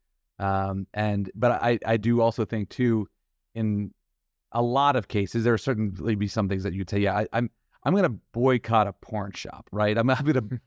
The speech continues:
Speaker 1: I'm gonna boycott a, you know, a, a, a marijuana, uh, shop or something like that, right? There, there's some things like that that are, are, are pretty simple. Um, but I think there's some things that we need to be careful on of saying, "Hey, you know,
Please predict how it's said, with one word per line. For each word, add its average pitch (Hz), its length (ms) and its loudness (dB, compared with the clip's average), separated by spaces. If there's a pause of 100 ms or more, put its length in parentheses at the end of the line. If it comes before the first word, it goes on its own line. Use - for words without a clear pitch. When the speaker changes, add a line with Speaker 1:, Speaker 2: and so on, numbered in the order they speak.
(100)
Speaker 1:
I'm 147 60 -4
gonna 151 120 2
boycott 123 840 0
a, 110 280 0
you 113 140 0
know, 98 200 -4 (380)
a, 104 80 -2
a, 101 760 0
a 107 40 -2
marijuana, 104 840 2
uh, 98 240 -4
shop 98 320 0
or 104 100 -6
something 98 240 -6
like 101 180 -12
that, 65 160 -8
right? 104 180 0
There, 113 240 0
there's 120 220 0
some 127 160 0
things 123 240 2
like 110 220 2
that 101 200 2
that 98 140 0
are, 98 160 0
are, 101 160 -4 (160)
are 104 100 -4
pretty 110 300 -2
simple. 95 560 -4 (600)
Um, 107 320 -2 (220)
but 131 140 0
I 131 80 2
think 165 200 2
there's 139 140 2
some 147 180 0
things 131 140 4
that 113 80 0
we 113 100 0
need 117 200 2
to 113 80 -4
be 104 120 -4
careful 131 440 -2
on 104 180 0
of 101 100 -6
saying, 107 360 0
"Hey, 110 360 0
you 101 140 -2
know, 95 160 -6